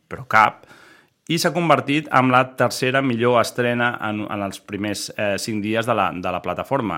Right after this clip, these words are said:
Després de Stranger Things i de La Casa de Papel, doncs Dahmer és la gran estrena, eh, a la, a la primera setmana d'una sèrie de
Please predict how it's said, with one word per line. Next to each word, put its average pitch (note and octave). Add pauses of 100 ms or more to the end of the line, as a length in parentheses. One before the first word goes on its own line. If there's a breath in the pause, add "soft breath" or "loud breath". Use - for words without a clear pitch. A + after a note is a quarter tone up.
Després F#2+
de G2 (260)
Stranger G#2+
Things A2+ (100)
i A2+
de G#2
La F#2+
Casa G2+
de F2+
Papel, D3+ (240)
doncs G2
Dahmer G#2+ (100)
és G#2+
la G#2
gran G#2+
estrena, A2
eh, G2 (500)
a G#2+
la, G2 (100)
a A#2
la G#2
primera A2+
setmana G#2+
d'una G#2+
sèrie G2+
de -